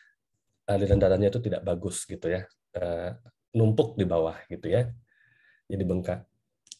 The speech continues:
Kemudian A P S apakah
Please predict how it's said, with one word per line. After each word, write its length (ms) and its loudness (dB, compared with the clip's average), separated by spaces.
Kemudian 880 4
A 80 4
P 160 0
S 160 2
apakah 480 0